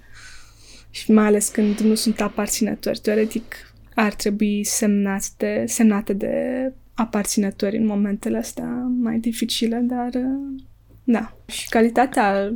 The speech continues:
vieții lor este destul de proastă și dintre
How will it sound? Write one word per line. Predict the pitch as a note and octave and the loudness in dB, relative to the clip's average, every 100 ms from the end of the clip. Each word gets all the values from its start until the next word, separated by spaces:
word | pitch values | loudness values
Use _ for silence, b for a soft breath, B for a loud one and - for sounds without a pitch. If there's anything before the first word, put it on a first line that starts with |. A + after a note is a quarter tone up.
| - - - | -8 -10 -4
vieții | A3 G#3+ G#3+ - G#3 | 4 4 4 -2 0
lor | G3+ G3+ | 0 0
este | A3 A3 - C4+ C4+ | -2 -2 -4 -4 0
destul | B3+ B3 - - A3 | -2 -2 -2 2 2
de | G#3+ G#3+ A#3 B3+ | 2 -4 -6 -8
proastă | - G#3+ A#3 - - A#3+ B3 | -4 -2 -4 -8 -6 -4 -4
și | - - A3 G#3 G#3 G#3 | -6 -2 0 0 0 2
dintre | A3+ A3+ A3 G#3+ G#3+ | 4 4 2 -2 -4